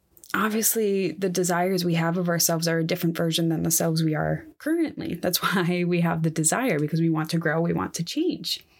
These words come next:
So just, like, think about that discomfort and just being like, You know what?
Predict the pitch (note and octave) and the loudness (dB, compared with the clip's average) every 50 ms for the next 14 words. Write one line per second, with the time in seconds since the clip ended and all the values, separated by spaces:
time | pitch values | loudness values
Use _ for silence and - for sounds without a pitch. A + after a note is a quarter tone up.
0 | _ - - - - - - - - G#3+ G3 G#3 G#3 - - B3+ B3 B3 A3+ - | _ -16 -14 -14 -16 -18 -14 -6 -4 -2 0 0 0 0 0 0 0 0 -2 -4
1 | - - _ _ - C#4 D#4+ E4 E4 C#4+ - - E3 - F3+ - - - E3 F3+ | -8 -10 _ _ -2 -2 0 0 -2 -2 -2 0 0 0 -2 -2 -2 0 0 0
2 | A#3+ - - B3 G#3+ - - E3+ D3+ D#3+ - F3+ E3 - E3 D#3+ E3+ E3 - - | 0 -2 0 0 0 2 2 0 0 0 0 0 0 2 2 2 2 0 -2 -2
3 | F3+ E3+ D#3+ E3 D#3+ D#3+ E3 E3 F#3 F3+ F3 E3 E3 D#3 D#3 D3+ D#3+ F#3+ A3+ C4+ | 0 0 0 2 0 0 -2 -2 -2 0 0 0 0 0 0 0 0 0 0 -2